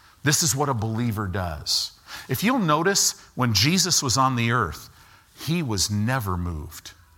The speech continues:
by his circumstances. He moved his circumstances. And see, right now,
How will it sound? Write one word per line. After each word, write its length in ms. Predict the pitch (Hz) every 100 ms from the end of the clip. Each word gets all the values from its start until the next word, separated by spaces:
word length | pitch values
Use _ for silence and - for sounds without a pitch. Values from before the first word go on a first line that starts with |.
| _ _ _ -
by 140 | 107 101
his 200 | 107 -
circumstances. 960 | - 95 95 - 90 87 - 90 - - -
He 200 | - 139
moved 540 | 110 101 117 98 78 -
his 220 | - 85
circumstances. 1120 | - 82 - 78 - 80 80 - 58 - - - _ _ _ _ _ _ _ _ - _ _ _ -
And 160 | 135 127
see, 500 | - 190 185 170 151
right 420 | - 117 151 202 160
now, 640 | 160 156 139 98 95